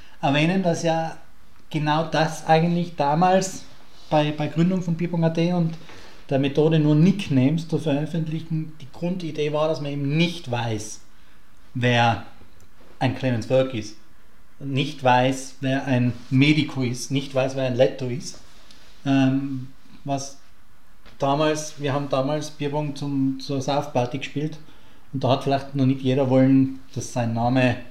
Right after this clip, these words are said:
jetzt auf diversen Homepages und so weiter steht. Allerdings <laughs> muss man halt schon ganz klar sagen, ähm, ich glaub, sie haben kurz gedacht, dass das eine Innsbrucker Bierpong-Größe ist.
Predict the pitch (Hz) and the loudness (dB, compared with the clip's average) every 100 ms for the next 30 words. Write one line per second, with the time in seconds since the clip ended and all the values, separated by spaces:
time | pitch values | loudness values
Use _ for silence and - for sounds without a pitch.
0 | - - - - - 127 123 120 - - | -14 -14 -14 -14 -8 -8 -2 -2 -2 -10
1 | - - 113 117 139 123 120 110 - - | -14 -4 2 2 4 2 2 0 -4 -8
2 | 110 117 113 - - 123 110 - - - | -8 -8 -6 -6 -4 -2 -4 -8 -12 -14
3 | - - - - - - - - - - | -14 -14 -14 -14 -14 -14 -14 -12 -12 2
4 | - 135 147 131 160 214 285 - - - | 10 10 10 6 2 0 0 -6 -12 -12
5 | - - - - 214 - 226 - 320 320 | -12 -6 -4 0 2 2 2 4 4 6
6 | 160 147 160 156 151 175 - 147 151 156 | 6 8 6 4 0 -2 0 2 2 0
7 | 160 160 - - - - - - - 135 | 0 -2 -6 -14 -14 -14 -14 -12 -4 2
8 | 135 135 139 139 135 - - - - 123 | 6 6 4 0 -4 -10 -14 -14 -10 0
9 | 139 151 143 147 156 165 185 - - - | 2 4 2 2 0 -2 -4 -6 -10 -10
10 | - 127 131 139 - 147 - 147 135 135 | -12 -6 -4 -4 -4 -8 -8 -4 -2 -2
11 | 156 175 160 - 156 165 151 - 131 135 | -2 -4 -6 -4 -4 -2 -2 -2 -2 -2
12 | 135 - | -2 -4